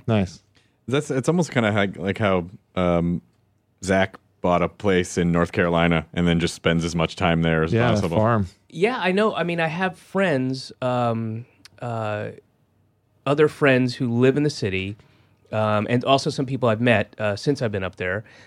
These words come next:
Speaker 3: who, uh, have places around, uh, maybe not necessarily down the street, but, um, uh, a surprising amount for such a small town in the middle of nowhere in Sullivan County, you know,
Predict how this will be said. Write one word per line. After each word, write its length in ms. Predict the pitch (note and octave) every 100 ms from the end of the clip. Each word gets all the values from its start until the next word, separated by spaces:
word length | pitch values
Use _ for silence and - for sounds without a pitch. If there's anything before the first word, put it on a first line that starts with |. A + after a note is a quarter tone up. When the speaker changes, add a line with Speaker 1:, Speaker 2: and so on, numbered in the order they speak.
| _
Speaker 3:
who, 580 | - C3 B2+ B2 A#2 A#2 - _ _ _ _ _ _ A#2
uh, 100 | A#2
have 280 | C3 B2+
places 480 | - B2 A#2 A#2+ G#2+ -
around, 800 | A#2+ A2 A2 G2+ G2 G2+ G2 - -
uh, 520 | G#2+ G2+ G2 F#2+ G2+
maybe 320 | - A#2+ A2+ G#2+
not 180 | G#2+ G2+
necessarily 560 | F#2+ - F#2+ F#2+ F2+ - -
down 220 | G2+ F#2+
the 60 | F2+
street, 540 | - C3+ A2 G2 - - - _
but, 380 | A2+ G2+ F#2+ -
um, 560 | G2+ F#2+ F#2+ F#2 F2+ - _ _ _ _ _ - _
uh, 460 | G#2+ G2+ G2 F#2+ F#2+ -
a 60 | B2
surprising 640 | D3+ E3 D3 C#3 B2 A2 -
amount 460 | G#2+ G#2+ G#2+ F#2 -
for 160 | A#2
such 260 | - C3 A2+
a 60 |
small 260 | A2 A2+ F#2
town 460 | - F#2 F2+ F2 F#2
in 140 | A2+
the 60 | A2
middle 220 | G#2 G2
of 80 | F#2+
nowhere 300 | F#2+ F#2 F2+
in 100 | F2+
Sullivan 400 | - F#2+ F#2 F#2
County, 480 | G2+ F#2 F2+ F2+ F#2+
you 120 | G2
know, 300 | F#2 F2 F2